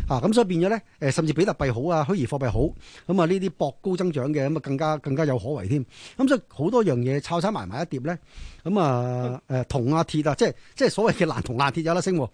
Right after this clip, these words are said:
Speaker 2: 嗯。
Speaker 1: 但係好貴重嘅金屬、黃金啊呢啲呢，就反而係跌到七彩。
Speaker 2: 喂，嗱，其實講真啦，嗱，我又覺得我哋用多少時間講下黃金
Speaker 1: 係。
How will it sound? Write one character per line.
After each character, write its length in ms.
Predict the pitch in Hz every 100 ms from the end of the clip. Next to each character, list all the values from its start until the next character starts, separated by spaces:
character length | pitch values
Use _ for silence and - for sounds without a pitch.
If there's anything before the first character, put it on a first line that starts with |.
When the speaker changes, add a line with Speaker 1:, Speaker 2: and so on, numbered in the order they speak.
| -
Speaker 2:
嗯。 180 | 175 180 175
Speaker 1:
但 100 | 175
係 100 | 147
好 200 | 151 254 - _ _
貴 280 | 220 175 190
重 220 | 165 151 156
嘅 100 | 160
金 240 | 233 226
屬、 120 | 214 202
黃 200 | 113 120
金 200 | 226 208
啊 120 | 185 170
呢 80 |
啲 180 | 185 208
呢， 120 | 220 - -
就 100 | - 143
反 100 | 180
而 60 |
係 120 | 147
跌 120 | - -
到 160 | 147
七 60 | 139
彩。 180 | 143 131
Speaker 2:
喂， 100 | 135
嗱， 40 |
其 80 | 156
實 20 |
講 240 | 139 208 240
真 200 | 240 240
啦， 120 | 220
嗱， 160 | 104 107
我 80 | 156
又 120 | 147
覺 100 | 127
得 320 | 196 190 170 160
我 100 | 147
哋 320 | 135 131 127
用 200 | 135 147
多 140 | 175 196
少 160 | 170
時 60 | 156
間 180 | 127 127
講 240 | 160 147
下 120 | - 131
黃 200 | 104 117
金 100 | 175
Speaker 1:
係。 300 | 170 160